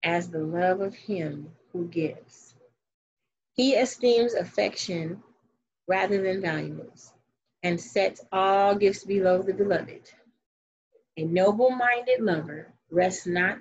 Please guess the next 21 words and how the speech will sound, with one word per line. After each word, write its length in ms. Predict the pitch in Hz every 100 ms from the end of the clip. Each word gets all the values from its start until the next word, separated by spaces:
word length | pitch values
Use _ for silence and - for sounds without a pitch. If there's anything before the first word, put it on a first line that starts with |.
| -
in 120 | 190
the 60 | 202
gift, 480 | 160 - - _ _ _ _ _ _ -
but 120 | 175
in 240 | 175 165
me 300 | 175 196 208
above 640 | 208 208 190 165 156 156 - -
every 280 | 208 180 151
gift. 500 | - - - _ _ _ _ _ _ _ _ _ _ _ _ _ _ _ _ _ _ _ _ _
Through 160 | 214 247
the 140 | 302
ages, 600 | 269 247 247 240 494 - - - _
the 100 | 165
sustaining 600 | - 175 - 214 214 233 240
power 320 | - 208 202
of 100 | 208
the 80 | 202
beloved 460 | 196 196 196 202
presence 460 | - 160 156 156 -
has 340 | - 180 185
made 680 | 170 170 190 214 139 -